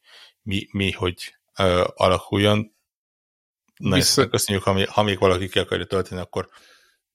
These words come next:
Speaker 1: meghatározatlan ideig, de még menni fog valameddig.
Speaker 2: Igen, visszajelzésekből
Speaker 1: Ö,
Speaker 2: tudunk tanulni, azt, ezt szeretném így hozzátenni, tehát, hogy a-,
Speaker 1: Igen.
Speaker 2: abból, abból
Speaker 1: Nem biztos,
Speaker 2: vonjuk.
Speaker 1: hogy fogunk, de tudunk. <laughs>
Speaker 2: Igen, abból,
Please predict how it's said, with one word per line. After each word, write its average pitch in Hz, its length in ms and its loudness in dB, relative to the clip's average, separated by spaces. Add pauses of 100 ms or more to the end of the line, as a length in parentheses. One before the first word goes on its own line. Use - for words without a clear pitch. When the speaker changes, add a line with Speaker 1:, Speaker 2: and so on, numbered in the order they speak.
Speaker 1:
meghatározatlan 90 800 -6
ideig, 87 260 -6
de 90 100 -10
még 90 200 -10
menni 90 240 -6
fog - 420 -10
valameddig. 95 600 2
Speaker 2:
Igen, 135 300 -2
visszajelzésekből 131 1000 4
Speaker 1:
Ö, 123 60 2
Speaker 2:
tudunk 120 360 0
tanulni, 113 540 0
azt, 113 280 -8
ezt 120 160 -6
szeretném 117 480 0
így 110 200 -6
hozzátenni, 110 480 -4
tehát, 120 200 -4
hogy 117 200 -4
a-, 127 320 -4
Speaker 1:
Igen. 113 140 -2
Speaker 2:
abból, 117 160 4
abból 143 200 4
Speaker 1:
Nem 120 140 4
biztos, 113 220 4
Speaker 2:
vonjuk. 117 180 4
Speaker 1:
hogy 107 100 6
fogunk, 135 240 6
de 120 80 6
tudunk. 85 380 0 (180)
<laughs> - 140 -12
Speaker 2:
Igen, 139 280 0
abból, 139 360 4